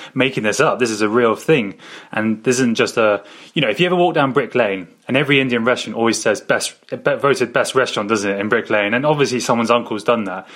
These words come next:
But when you've got an organisation, an accreditation who's given that to you, you can shout it out from the rooftops and sort of be proud of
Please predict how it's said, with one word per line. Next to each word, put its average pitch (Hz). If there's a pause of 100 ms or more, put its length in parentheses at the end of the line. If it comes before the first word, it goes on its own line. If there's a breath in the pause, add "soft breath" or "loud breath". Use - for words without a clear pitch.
(300 loud breath)
But 123
when 139
you've 147
got 135
an 131
organisation, 113
an 107
accreditation 120
who's 104
given 127
that 95
to -
you, 95 (160)
you 120
can 113 (460)
shout 151
it 120
out 113
from 110
the 104
rooftops 107
and 107
sort 117
of 120
be 131
proud 135
of -